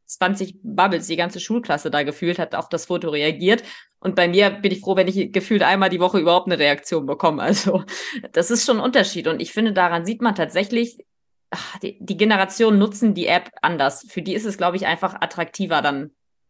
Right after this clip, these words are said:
zu posten und die interagieren da auch einfach mehr. Und ich glaub, dann hat man wieder mehr Anreize und ist attraktiver, weil wenn ich mir vorstelle, meine ganze Klasse,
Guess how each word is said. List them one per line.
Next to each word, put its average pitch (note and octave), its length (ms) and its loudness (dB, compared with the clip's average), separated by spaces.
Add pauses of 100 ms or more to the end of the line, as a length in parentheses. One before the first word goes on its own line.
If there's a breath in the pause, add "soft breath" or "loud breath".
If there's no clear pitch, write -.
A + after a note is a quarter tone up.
zu - 180 -10
posten F3+ 320 -6
und E3 180 -6
die F3+ 60 -12
interagieren D3+ 640 0
da C3+ 80 -2
auch - 100 -6
einfach C#3+ 340 -10
mehr. C#3 260 -2 (260 loud breath)
Und D#3+ 60 -12
ich - 100 -10
glaub, D#3+ 160 0
dann F3 160 0
hat F#3 120 -2
man F3 120 -4
wieder F3 180 2
mehr E3+ 460 4 (160)
Anreize E3+ 420 0
und E3 60 -4
ist - 260 -8
attraktiver, D#3 640 -2
weil C#3+ 160 0
wenn D#3 80 -4
ich E3 80 -8
mir D3+ 120 -8
vorstelle, E3+ 420 -4
meine D#3+ 200 -2
ganze F#3 440 0 (640 loud breath)
Klasse, E3 320 0